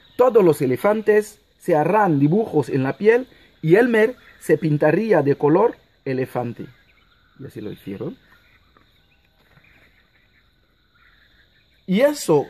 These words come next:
es precisamente lo que hacen. Un día al año se pintaban de colores y desfilaban.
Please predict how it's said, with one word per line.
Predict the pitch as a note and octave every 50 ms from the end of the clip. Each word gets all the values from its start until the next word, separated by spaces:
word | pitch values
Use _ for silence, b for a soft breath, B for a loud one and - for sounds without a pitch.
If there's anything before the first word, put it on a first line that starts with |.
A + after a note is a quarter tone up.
| -
es | - C4 B3 E3+ -
precisamente | F3 E3+ C3 G#3+ B3+ - F3+ D3+ D#3 F#3+ A3 A3+ G#3+ A3+ A#3 B3+ C#5 - - _ _
lo | - C#3+ C#3 D3 D3+ -
que | - F#3 G3 A#3 B3+ - - - _ - - _ _ _
hacen. | - D3+ C#3+ - - B2 A2 F#2+ - - _ _ _ _ _ _ - -
Un | A3+ C#4 C#4 B3+
día | B3+ G#3+ E3 C#3+
al | D3 F#3
año | G3 G#3 G#3+ A3 A3+ B3+ C4 - - _
se | - - D3+
pintaban | - D#3+ D3 C#3+ - F#3 G3 F#3 F#3 D#3 C#3
de | C#3 -
colores | - C#3 C#3+ E3+ F#3 F#3+ G3 G3 G3 - - -
y | C#3+ B2+
desfilaban. | C#3+ C3+ - - C#3 C3 D3+ D#3 C3+ A#2 A2+ G#2 -